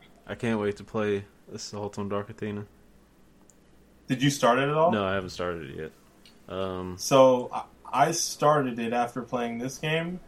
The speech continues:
Speaker 2: and I just kinda wanted to see what the, uh, the difference was. And I started it, and it was, I picked up immediately after where this game ends. And you,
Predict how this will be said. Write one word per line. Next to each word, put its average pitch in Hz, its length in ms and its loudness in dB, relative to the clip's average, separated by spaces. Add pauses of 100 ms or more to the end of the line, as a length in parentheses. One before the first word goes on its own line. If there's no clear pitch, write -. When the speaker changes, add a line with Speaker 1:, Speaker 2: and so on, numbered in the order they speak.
(800)
Speaker 2:
and 120 120 0
I 117 140 2
just 139 220 -2
kinda 135 220 4
wanted 120 300 -2
to - 20 -8
see 123 420 -2
what 117 380 -2
the, 113 320 -2
uh, 107 600 -4 (760)
the 113 100 -4
difference 139 580 -2
was. 104 720 -8 (420)
And 110 260 -2
I 110 100 -2
started 151 580 4
it, 160 340 -4
and 117 180 -4
it 127 100 -2
was, 120 280 -6
I 123 140 -6
picked 170 320 -4
up 147 180 2
immediately 117 840 -2
after 110 680 -4 (100)
where 113 220 -2
this 110 220 -8
game 110 280 -4
ends. 110 720 -6 (640)
And 110 680 -4
you, 120 300 -2